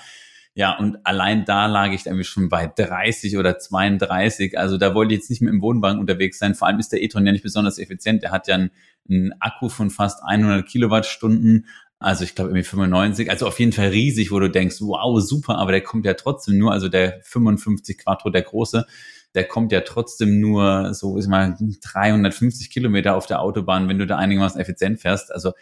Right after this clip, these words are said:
geht ja eigentlich gar nicht aus meiner Sicht. Aber auch der war ja so der erste elektrische von Audi, der bietet tollen, tollen Komfort, ist super, ist ja auch toll, dass er eine An-, Anhängerkupplung hat.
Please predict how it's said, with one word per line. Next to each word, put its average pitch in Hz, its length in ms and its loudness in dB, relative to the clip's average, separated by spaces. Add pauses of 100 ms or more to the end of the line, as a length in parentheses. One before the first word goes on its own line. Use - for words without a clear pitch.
(260)
geht 101 180 -2
ja 92 160 0
eigentlich 87 380 -2
gar 87 200 -2
nicht 92 140 0
aus 90 140 -4
meiner 85 220 0
Sicht. 87 200 -2
Aber 87 140 2
auch 87 140 -6
der 101 280 0
war 90 100 2
ja 87 120 0
so 92 100 -6
der 92 140 -2
erste 92 320 -6
elektrische 90 460 -6
von 98 180 -4
Audi, 107 300 0
der 95 120 0
bietet 98 320 -10
tollen, 107 400 0
tollen 107 280 0
Komfort, 101 400 0
ist - 140 -2
super, 113 260 0
ist 95 80 0
ja 82 60 -2
auch 92 100 -6
toll, 107 180 0
dass 101 160 2
er 101 40 -2
eine 98 120 0
An-, 98 200 -2
Anhängerkupplung 101 680 -2
hat. 113 180 -2